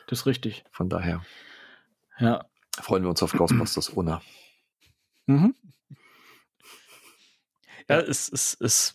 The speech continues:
Speaker 3: wird ja eh spannend jetzt, äh, in der nächsten Zeit. Ähm,
Speaker 1: Oder ist
Speaker 3: weil
Speaker 1: es Ghostbusters Ulm?
Speaker 2: Oh, es wäre Ghostbusters Ulm. Ulm ist, äh, ihr lieben Ohren da draußen, äh, gerade mal, weiß ich nicht,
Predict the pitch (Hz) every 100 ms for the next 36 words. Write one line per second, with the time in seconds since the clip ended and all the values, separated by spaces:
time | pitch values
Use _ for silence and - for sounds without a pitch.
0 | - 131 147 95 - 170 - 107 98 98
1 | 101 95 - - 98 98 101 101 98 95
2 | - 101 - 95 101 135 - - 110 101
3 | 104 104 107 _ - _ _ _ _ _
4 | _ - - - - 95 90 - - -
5 | - - - 147 123 151 214 190 156 -
6 | - - - - - - - - 131 -
7 | - - 127 123 - 104 92 95 95 85
8 | 104 110 90 85 87 - 85 80 85 82
9 | - - - 92 87 95 107 92 92 85
10 | 87 - 87 87 -